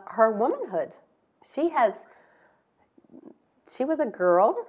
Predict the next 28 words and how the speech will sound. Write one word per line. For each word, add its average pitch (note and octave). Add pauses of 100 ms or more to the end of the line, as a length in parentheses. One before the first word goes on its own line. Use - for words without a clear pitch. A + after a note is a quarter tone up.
(140)
and F3+
now F#3
she's G#3+
getting G3+
married, G#3
and E3
she F3+
is F#3
a G#3
woman. F#3+ (360)
And E3+ (480)
she's A#3
prevailed G#3+
against A3+
all A3+
of G3+
it. - (220)
Against G3 (120)
everything E4
that C4
anybody C4+
wanted B3+
her B3
to A#3+
do, G3+ (300)
she -
has F3
prevailed. E3